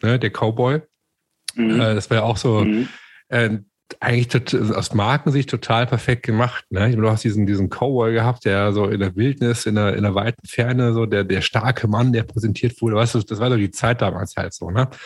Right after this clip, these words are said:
Speaker 1: Und,
Speaker 2: Ja, ja.
Speaker 1: äh, und alle, die dann irgendwie, die wollten dann halt Marlboro rauchen, keine anderen Leute wollten Marlboro rauchen, weil sich irgendwo, und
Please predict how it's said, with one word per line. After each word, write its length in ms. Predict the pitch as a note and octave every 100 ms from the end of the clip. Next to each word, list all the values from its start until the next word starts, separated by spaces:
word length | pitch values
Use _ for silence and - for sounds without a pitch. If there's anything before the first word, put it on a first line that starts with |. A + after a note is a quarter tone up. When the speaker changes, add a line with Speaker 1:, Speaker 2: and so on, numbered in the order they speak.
| - - - -
Speaker 1:
Und, 320 | - A#2 G#2 -
Speaker 2:
Ja, 80 |
ja. 180 | A2+ A2
Speaker 1:
äh, 40 | A2 - - - -
und 180 | A#2+ A#2+
alle, 180 | B2+ C3
die 100 | A#2+
dann 140 | C3 B2
irgendwie, 260 | B2+ C3+
die 100 | A#2+
wollten 200 | A2 A#2+
dann 120 | B2+
halt 220 | A2 A2 -
Marlboro 540 | G#2 G#2 G#2+ C3 B2 G2
rauchen, 280 | G2 - G2+
keine 240 | B2 A2
anderen 280 | G#2 A#2 G2
Leute 160 | F#2+
wollten 260 | G#2 G#2 G#2
Marlboro 440 | F#2+ A2+ B2+ B2
rauchen, 380 | A2+ A#2+ C3 A#2+
weil 160 | A2 A2
sich 200 | - -
irgendwo, 640 | A2 C3+ E3 D3+ - C3+ E3
und 160 | F3+